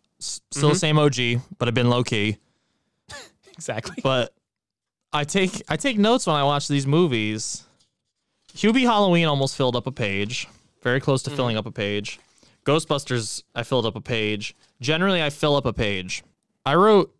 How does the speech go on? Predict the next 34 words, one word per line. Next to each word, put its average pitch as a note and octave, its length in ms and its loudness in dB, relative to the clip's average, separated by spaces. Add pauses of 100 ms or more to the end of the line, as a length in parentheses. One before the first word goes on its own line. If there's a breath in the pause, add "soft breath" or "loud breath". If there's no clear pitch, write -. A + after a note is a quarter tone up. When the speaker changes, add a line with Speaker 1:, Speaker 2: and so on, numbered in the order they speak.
Speaker 1:
I C3+ 80 -2
don't D#3 100 4
know D#3 60 4
if C#3+ 100 0
you C3 60 0
can A2+ 120 0
see A2 280 -2
it. G2+ 180 0 (360)
Speaker 2:
Yeah, B2 220 -6
I B2 60 -4
can A#2 100 -6
see G#2 200 -14
it. B2 180 -10 (720)
Speaker 1:
I B2+ 80 0
wrote E3+ 240 4
four D#3 400 2
notes A2+ 580 -2 (220)
for B2 180 -2
Borat G#2 480 0
two. G2+ 460 -4
Speaker 2:
<laughs> - 60 -20
Oh, A#2+ 200 -8
wow. G#2 380 -8 (600)
Speaker 1:
Four D3 400 0
notes. A2+ 420 -2 (640)
And C#3 460 2 (340)
my E3 320 2
first - 680 0 (140)
note A#3 380 2 (840)
says, C3 880 0 (300)
uh, G#2 260 -4 (200)
"Half F#3 380 -4
hour G#3 300 2
in, B2 440 0